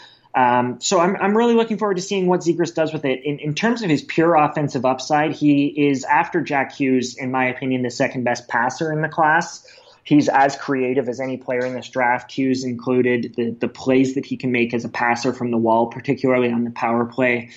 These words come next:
are the kind of plays that pull you out of your seat.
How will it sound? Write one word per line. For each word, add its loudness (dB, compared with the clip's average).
are 0
the -2
kind 0
of -6
plays 2
that -2
pull 2
you 6
out 4
of -2
your -6
seat. 2